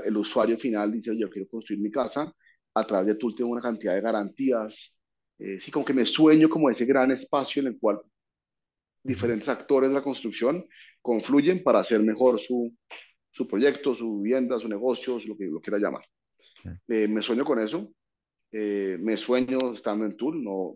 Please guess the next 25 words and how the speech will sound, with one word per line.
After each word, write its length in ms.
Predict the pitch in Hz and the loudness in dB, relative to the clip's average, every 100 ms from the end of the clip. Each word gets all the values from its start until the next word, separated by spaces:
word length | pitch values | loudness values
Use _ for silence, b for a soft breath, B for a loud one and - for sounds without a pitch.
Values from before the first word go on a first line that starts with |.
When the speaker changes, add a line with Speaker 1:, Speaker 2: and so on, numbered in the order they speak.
| - | -12
Speaker 1:
no, 320 | 85 92 87 | -8 -6 -4
no, 360 | 85 95 95 80 | -4 -2 -2 -2
no 160 | 92 98 | -4 0
me 160 | 107 | 4
veo, 480 | 117 123 120 113 - _ _ _ _ _ _ - | 6 6 6 2 -2 _ _ _ _ _ _ -14
eh, 460 | 101 95 92 73 - | -8 -8 -8 -12 -10
saliendo 540 | - 104 113 113 110 | -2 2 4 4 4
de 20 | 113 | 2
la 40 | |
compañía, 840 | 120 120 104 95 98 101 107 107 - - | 0 -2 -2 -2 -2 -2 -2 -4 -8 -10
eh, 720 | 104 82 67 82 - - - _ - | -10 -8 -10 -10 -12 -16 -20 _ 2
pronto. 360 | 110 104 - 202 - _ _ _ - | 4 4 2 -2 -6 _ _ _ -6
Eh, 160 | 92 | -4
entonces 220 | 87 - 95 | -4 -4 2
Speaker 2:
Vale. 80 | 110 | 2
Speaker 1:
me 60 | |
sueño 300 | 101 110 107 | 4 6 6
estando 280 | 110 117 113 | 4 4 4
en 100 | 113 | 4
Tool. 180 | 113 139 | 4 4
Me 100 | 127 | 4
apasiona 600 | 101 95 - 120 113 117 | 4 2 4 4 4 2
este, 320 | 110 123 - | 0 -2 -2
este 200 | 107 - | -6 -4
mundo. 440 | 113 113 107 139 | -2 0 -2 -4